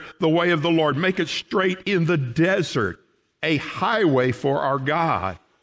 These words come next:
Every valley shall be exalted, every mountain will be brought low, the crooked places shall be made straight."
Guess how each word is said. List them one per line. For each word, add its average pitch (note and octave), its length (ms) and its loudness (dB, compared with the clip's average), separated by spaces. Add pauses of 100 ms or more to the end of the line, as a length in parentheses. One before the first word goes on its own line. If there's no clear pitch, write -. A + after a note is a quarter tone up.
(120)
Every G#3+ 400 0
valley E3+ 500 2
shall D#3 240 -2
be D3+ 160 2
exalted, C3+ 720 -2 (320)
every A3+ 440 0
mountain F3+ 580 0
will C#3 140 4
be C#3 180 0
brought D#3 440 0
low, C3 540 0 (260)
the D3 120 -2
crooked A#3+ 480 -2
places G3 560 -2
shall D#3 240 -2
be C3+ 160 0
made C#3+ 460 0 (160)
straight." D#3 760 0